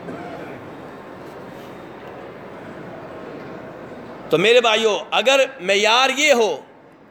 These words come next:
کہ پیر صاحب نے یہ کر دیا، وہ کر دیا، تو پھر تو دیکھیں دجال نے کیا کیا۔ جنہوں نے مانا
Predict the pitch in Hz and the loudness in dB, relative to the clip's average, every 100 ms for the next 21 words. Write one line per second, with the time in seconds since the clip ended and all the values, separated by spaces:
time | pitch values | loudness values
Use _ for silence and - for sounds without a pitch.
0 | - - 180 233 277 254 254 254 247 233 | -8 -4 2 6 6 8 6 6 4 4
1 | 269 269 247 233 247 226 254 269 262 254 | 4 6 6 6 4 6 6 6 4 4
2 | 285 302 320 - - - 170 208 220 240 | 6 6 4 -2 -12 -8 -4 0 2 2
3 | 190 202 202 277 269 233 240 262 262 254 | 4 2 6 8 8 8 6 6 6 6
4 | 220 220 190 - - - - - - - | 4 4 2 0 -14 -18 -20 -20 -18 -18
5 | - - - 135 240 294 294 277 240 262 | -18 -16 -8 2 6 8 8 8 6 6
6 | 294 320 349 | 6 6 4